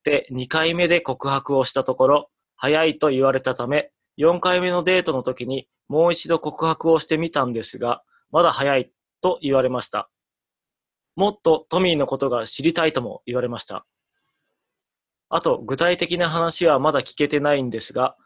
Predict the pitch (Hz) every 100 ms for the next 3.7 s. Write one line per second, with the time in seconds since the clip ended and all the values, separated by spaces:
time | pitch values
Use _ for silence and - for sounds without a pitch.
0 | _ _ _ - 185 170 175 - 131 135
1 | 147 147 143 147 156 151 143 127 110 107
2 | 123 - _ _ - - 196 190 131 143
3 | 160 175 170 175 - 123 -